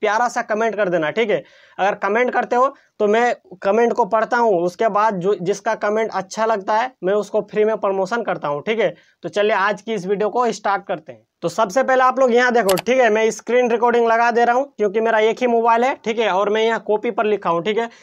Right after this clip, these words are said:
तो सबसे पहले आप लोग सब्सक्राइबर्स देखो, सब्सक्राइबर्स कितना है, पाँच हजार आठ सौ तैंतालीस सब्सक्राइबर्स है। उसके बाद यहाँ देखो अट्ठाईस दिनों के अंदर व्यूज कितना आए,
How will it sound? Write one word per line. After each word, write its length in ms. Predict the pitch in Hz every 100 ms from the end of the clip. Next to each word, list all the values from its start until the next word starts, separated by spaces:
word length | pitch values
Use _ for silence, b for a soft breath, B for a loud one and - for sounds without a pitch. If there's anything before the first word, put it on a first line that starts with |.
| B
तो 60 | 190
सबसे 340 | 208 226 269
पहले 220 | 262 254 247
आप 140 | 247
लोग 100 | 262
सब्सक्राइबर्स 600 | - 226 - 240 240 233
देखो, 240 | 190 175 160
सब्सक्राइबर्स 600 | 202 196 226 240 214 214
कितना 260 | 240 247
है, 120 | 254 269 B B
पाँच 280 | 185 226 247
हजार 300 | 233 254 247 -
आठ 220 | 202 226
सौ 160 | 240 233
तैंतालीस 480 | 220 208 220 220 -
सब्सक्राइबर्स 580 | 208 233 226 220 220
है। 100 | 233 233 b b
उसके 240 | 208 208
बाद 200 | 240 233
यहाँ 140 | 233 233
देखो 220 | 226 233
अट्ठाईस 440 | 220 190 - 233
दिनों 240 | 185 226 214
के 60 |
अंदर 240 | 226 226 214
व्यूज 240 | 190 226
कितना 260 | 240 214 226
आए, 260 | 208 160